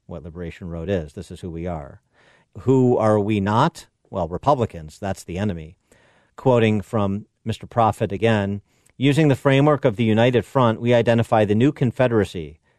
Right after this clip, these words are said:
composed of the most reactionary faction of capital and middle strata, right-wing racist, united in the Republican Party, as the main enemy. We use this term to emphasize the fact that the right in this country is rooted in a racist program and strategy."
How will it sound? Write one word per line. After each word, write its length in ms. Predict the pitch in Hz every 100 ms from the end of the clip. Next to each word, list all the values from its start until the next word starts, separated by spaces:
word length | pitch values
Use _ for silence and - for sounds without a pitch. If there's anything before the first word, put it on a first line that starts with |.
| _
composed 360 | - 117 117 107
of 80 | 104
the 80 | 107
most 280 | 110 104
reactionary 500 | 110 110 117 - 110
faction 480 | 101 123 120 - 110
of 100 | 95
capital 540 | - 117 107 117 110 120
and 180 | 107
middle 220 | 98 113 127
strata, 560 | - 110 95 92 104 - _ _ -
right-wing 380 | 113 139 139
racist, 600 | 123 104 101 - 107 - -
united 480 | 104 107 113 117 123
in 80 |
the 100 | 131
Republican 500 | 113 104 110 117 131
Party, 400 | 117 104 92 92 - _ _ _ _ _ _ _ _ -
as 300 | 104 101 90
the 180 | 104
main 300 | 98 107 107
enemy. 580 | 107 110 117 95 78 82 _ _ -
We 140 | 101
use 240 | 104 151 -
this 160 | 147
term 240 | - 113 101
to 160 | 123
emphasize 540 | 123 113 120 113 98 -
the 100 | 104
fact 340 | 107 95 -
that 140 | 101
the 100 | 98
right 280 | 87 107 127
in 100 | 143
this 160 | 127 117
country 460 | - 104 - 104 104
is 180 | 92
rooted 340 | 98 117 120 120
in 160 | 113
a 120 | 101 92
racist 480 | 104 117 - 123
program 500 | - 123 107 107 101 101
and 220 | 98 98
strategy." 680 | - 98 92 82 73 73